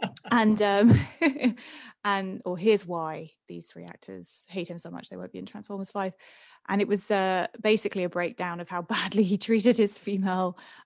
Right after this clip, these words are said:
um, actors. Uh, so there was a lot of stuff in there about Megan Fox and, um, their big falling out. But I was also detailing, you know, allegations that she'd made about, like, how he'd sexually harassed her. I pointed out that, you know, he met her when she was fifteen and he put her heart, like,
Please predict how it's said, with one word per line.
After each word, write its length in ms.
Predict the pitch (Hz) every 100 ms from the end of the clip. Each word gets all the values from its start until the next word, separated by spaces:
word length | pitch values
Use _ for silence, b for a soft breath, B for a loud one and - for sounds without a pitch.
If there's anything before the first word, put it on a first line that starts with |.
| -
um, 540 | 202 185 185 196 196 - _ -
actors. 540 | - - 427 247 - - _
Uh, 260 | 185 185 185
so 120 | -
there 120 | 190
was 100 | 185
a 40 | 185
lot 160 | 190
of 60 | 196
stuff 280 | - 180 175
in 100 | 185
there 140 | 175
about 240 | 175 180 180
Megan 280 | 180 170
Fox 580 | 185 - 262 - - - -
and, 520 | 190 185 180 180 180
um, 300 | 180 170 175
their 200 | 170 190
big 180 | 185 185
falling 340 | - 190 180 175
out. 220 | 170 -
But 80 | 175
I 60 | 175
was 120 | 180
also 240 | 185 185
detailing, 800 | 175 180 180 180 170 165 165 165 b b b b
you 80 | 262
know, 260 | 208 180 180
allegations 480 | 190 180 180 190 180
that 100 | -
she'd 180 | 190 180
made 200 | 175 175
about, 300 | 160 156 -
like, 200 | 156 156
how 220 | - 208
he'd 120 | 214
sexually 320 | 214 - 214 196
harassed 400 | 196 190 - -
her. 220 | 180 175
I 80 | 175
pointed 340 | - 190 175
out 240 | 170 165 -
that, 260 | 175 165 b b b b _
you 100 | 202
know, 200 | 170 170
he 160 | 180 180
met 180 | 180 175
her 140 | 180
when 160 | 175 165
she 140 | -
was 160 | 147 -
fifteen 600 | - 180 - - 262 233
and 140 | 185
he 160 | 185 180
put 240 | - 196
her 160 | 170 175
heart, 300 | - 175 -
like, 320 | 170 165